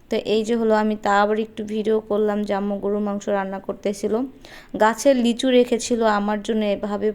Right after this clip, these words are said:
সুন্দর করে পলি দিয়ে বেঁধে, কারণ যেহেতু লিচুগুলো আমার হাজব্যান্ডের কাছে একবার দিয়েছিল, সেগুলো আমি খেতে পারি নাই, ব্যাগটা চুরি হয়ে গিয়েছিল। তো আবার কতগুলা লিচু আমার জন্য রেখে দিয়েছিল ডিপ ফ্রিজে, তো এগুলো আমি এখন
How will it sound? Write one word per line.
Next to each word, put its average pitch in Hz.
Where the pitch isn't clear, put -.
সুন্দর 208
করে 202
পলি 202
দিয়ে 202
বেঁধে, 190
কারণ 220
যেহেতু 214
লিচুগুলো 214
আমার 208
হাজব্যান্ডের 220
কাছে 220
একবার 214
দিয়েছিল, 226
সেগুলো 208
আমি 202
খেতে 220
পারি 202
নাই, 196
ব্যাগটা 214
চুরি 247
হয়ে 226
গিয়েছিল। 202
তো 202
আবার 196
কতগুলা 220
লিচু 214
আমার 208
জন্য 208
রেখে 220
দিয়েছিল 202
ডিপ 214
ফ্রিজে, 226
তো 220
এগুলো 208
আমি 208
এখন 208